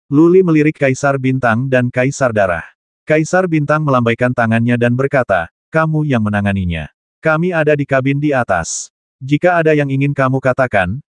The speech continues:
datanglah dan beritahu kami." Kapal perang itu dibagi menjadi beberapa tingkatan, Kaisar Bintang dan Kaisar Darah mungkin tidak ingin terlalu banyak orang mengetahui keberadaan mereka,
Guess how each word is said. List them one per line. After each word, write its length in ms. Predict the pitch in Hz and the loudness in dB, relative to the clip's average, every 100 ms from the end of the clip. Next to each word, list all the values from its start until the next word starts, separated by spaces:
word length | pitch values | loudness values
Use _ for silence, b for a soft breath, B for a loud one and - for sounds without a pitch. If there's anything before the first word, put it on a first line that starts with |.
| - | -4
datanglah 560 | 127 123 131 131 139 139 | -2 0 0 0 -2 -2
dan 160 | 127 | 0
beritahu 400 | 131 131 123 110 | 0 0 0 -2
kami." 400 | 110 107 90 80 - _ _ _ _ _ _ | 0 -2 -2 -6 -12 _ _ _ _ _ _
Kapal 400 | - 147 175 185 | -2 0 0 0
perang 240 | 175 156 139 | 0 -2 -2
itu 160 | 135 | 0
dibagi 400 | 151 127 123 139 | 0 2 0 0
menjadi 320 | 143 123 117 117 | -2 0 0 0
beberapa 400 | 113 104 110 117 | 0 0 0 -2
tingkatan, 560 | 123 123 120 101 95 - _ - | -2 -2 0 -2 -4 -10 _ -4
Kaisar 320 | 127 143 147 | -2 -2 -2
Bintang 480 | 131 123 123 117 123 | 0 0 0 0 0
dan 160 | 110 | -2
Kaisar 400 | 110 107 - 127 | -2 -4 -2 -2
Darah 240 | 120 110 104 | 0 0 0
mungkin 400 | 123 143 156 151 | -2 -2 -2 -2
tidak 240 | 135 117 | -2 -2
ingin 240 | 110 123 | -2 -2
terlalu 320 | 127 117 113 113 | 0 0 2 0
banyak 240 | 117 135 135 127 | 0 0 -2 -2
orang 240 | 127 127 | -2 0
mengetahui 560 | 117 104 104 110 127 - | 0 0 0 0 0 0
keberadaan 400 | 139 135 131 127 | 0 0 0 0
mereka, 480 | 143 143 107 78 | 0 -2 -2 -4